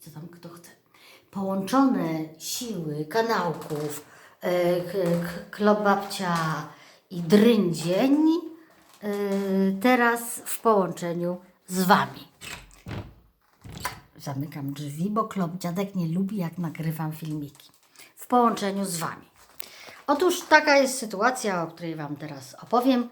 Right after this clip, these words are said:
szczerze. Szczerze i otwarcie. Chociaż jak się mówi, że opowiem szczerze i otwarcie, to jest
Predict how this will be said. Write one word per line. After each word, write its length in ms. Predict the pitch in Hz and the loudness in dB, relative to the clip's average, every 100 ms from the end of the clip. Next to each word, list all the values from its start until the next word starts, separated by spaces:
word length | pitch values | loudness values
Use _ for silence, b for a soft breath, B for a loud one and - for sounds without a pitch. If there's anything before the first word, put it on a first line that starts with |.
| - | -14
szczerze. 720 | - - - - 160 156 135 139 - _ _ _ _ b b b b b b _ | -14 -10 -10 -6 -4 -2 -4 -8 -12 _ _ _ _ b b b b b b _
Szczerze 560 | - - 214 311 330 | -12 6 8 8 8
i 80 | 302 | 6
otwarcie. 600 | 240 - 135 131 - - - - | 4 0 -4 -6 -8 -14 -16 -18
Chociaż 340 | 160 - 143 | -18 -16 -18
jak 140 | - - | -16 -8
się 140 | 175 | -2
mówi, 300 | 190 277 214 | 2 4 4
że 160 | 160 160 B B B B B | 0 -4 B B B B B
opowiem 400 | 180 180 202 185 | -10 -2 -2 0
szczerze 380 | 160 - 180 180 | -4 0 2 2
i 60 | 165 | 0
otwarcie, 580 | 156 - - - - 311 | -2 4 4 4 0 -4
to 240 | - 170 | -2 -4
jest 440 | 190 226 - - | 0 -2 -4 -12